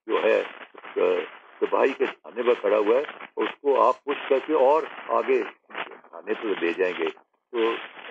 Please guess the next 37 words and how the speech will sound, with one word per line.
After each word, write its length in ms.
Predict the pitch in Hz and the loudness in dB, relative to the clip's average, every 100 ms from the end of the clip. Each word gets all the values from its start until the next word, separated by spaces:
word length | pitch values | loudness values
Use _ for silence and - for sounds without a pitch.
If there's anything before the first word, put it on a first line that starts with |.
| 113 | 0
अ, 140 | 101 98 - - - | 0 0 -8 -14 -4
अगर 460 | 104 120 131 - - _ _ | -2 2 2 0 -6 _ _
इनमें 260 | 110 113 117 | -20 -4 -4
कोई, 320 | - 113 110 - - - | 0 0 0 -4 -10 -8
अ, 120 | 95 90 - _ - | -4 -4 -6 _ -2
मुल्क 140 | 95 131 - | 0 0 -2
को 80 | 92 | -10
कौम 340 | - 98 123 | 0 2 2
से 240 | - 107 87 - _ _ - | 2 0 0 -4 _ _ -4
मोहब्बत 500 | 85 92 110 120 - | 0 2 2 2 2
और 80 | |
प्यार 560 | 98 - 90 104 107 113 - - | 0 2 2 4 2 -4 -12 -2
और 160 | 95 | 0
इनका 340 | 90 90 104 87 | 0 0 0 0
इज़हार 580 | 85 90 90 98 110 98 | -2 -4 2 2 2 0
है 120 | 92 - _ 98 | -2 -4 _ -2
और 120 | 90 | 0
इनका 300 | 90 - 90 | 0 0 -2
दिल 300 | - 104 127 | 2 0 2
जो 180 | 107 78 | 2 2
है, 220 | 92 90 - - _ | 4 2 -2 -16 _
वो 100 | 92 | -6
धड़कता 480 | 87 - 85 98 131 | -6 0 0 2 2
है 120 | 120 | 2
उस 340 | 95 - - 101 92 | 2 -6 -12 -10 -2
मुल्क 160 | 98 - | -2 -2
की 100 | 101 | -6
बका 340 | - 82 92 | -2 -2 2
और 240 | 104 98 | 2 2
सालमियत 520 | - 87 82 92 101 - _ _ | 0 -2 -2 -2 -2 -2 _ _
और 60 | 95 | -8
इस 160 | 87 92 | -4 0
अवाम 260 | 82 90 | 2 2
की 200 | - 101 | 0 -8
खुशहाली 680 | 92 - - 90 - 85 110 | -10 -10 -10 -10 -2 0 0
के 140 | 101 107 | -2 -2
लिए, 220 | 101 | 2